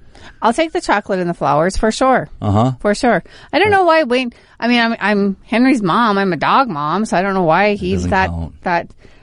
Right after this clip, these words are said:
Speaker 1: I mean, he's gonna
Speaker 2: Come
Speaker 1: be
Speaker 2: on.
Speaker 1: surprised when I've got him something for Father's Day, but, you know.
Speaker 2: Uh, being a dog mom doesn't count.
Speaker 1: Tell that to all the dog moms across the country.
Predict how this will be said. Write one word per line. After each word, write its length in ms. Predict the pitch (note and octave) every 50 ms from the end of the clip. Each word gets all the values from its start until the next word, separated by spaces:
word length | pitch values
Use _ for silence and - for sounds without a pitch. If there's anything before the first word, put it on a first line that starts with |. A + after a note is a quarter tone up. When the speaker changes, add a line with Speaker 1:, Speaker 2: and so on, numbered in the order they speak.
| - -
Speaker 1:
I 60 | F#3+
mean, 180 | G3+ G#3 G#3 G#3+
he's 160 | A3+ G#3+ A#3+
gonna 80 | B3 A3
Speaker 2:
Come 100 | G#3 G#3+
Speaker 1:
be 20 |
Speaker 2:
on. 60 | F#3
Speaker 1:
surprised 380 | F#3+ G#3+ F#3 G#3+ G3+ G#3 G#3 G3
when 140 | G3+ E3+ E3
I've 140 | F3 F#3 F3+
got 220 | - F#3 E3+ F3+
him 200 | - A3 C4+ D#4
something 360 | - - G3 F#3+ F#3+ F#3+ F#3+
for 120 | - F3+ F3
Father's 480 | - F3+ A3+ C#4 D4+ C#4 G3+ F#3 F3
Day, 240 | F3 D#3 D#3 E3 G3
but, 300 | G3+ G3+ D#3+ C#3+ - - - G3+ - -
you 160 | - G#3 A3+ A#3
know. 240 | G3+ E3 E3+ F3+ F#3 - - - - - - - - - -
Speaker 2:
Uh, 140 | A#2 G#2 - - _ _ - _ - - - - - - - - - _ _ - _ - _ _ - - - - - -
being 160 | D3+ E3+ F3+
a 60 | D#3
dog 400 | B2+ G2 A#2 A2 A2 A2+ A2+ G2+
mom 300 | G#2 G#2 G#2 G#2 G#2 G2+
doesn't 280 | F#2+ F#2+ F2 F#2+ F#2+ D#2+
count. 320 | - - F2+ E2 D#2+ - - - - - - _ _ - - - - - - - -
Speaker 1:
Tell 200 | - - A3 A#3+
that 160 | B3 B3 A3+ -
to 100 | G3+ - -
all 200 | F3 F#3 F#3+ G3
the 100 | F#3+ G3+
dog 340 | F3+ F#3+ F3 F3 F3 F3+ F3
moms 320 | A#3+ E3 D#3 D#3 E3 E3
across 340 | - E3 - - D#3+ E3 -
the 100 | - -
country. 500 | - - D#3+ D#3+ - - C#3+ C#3 B2+ D3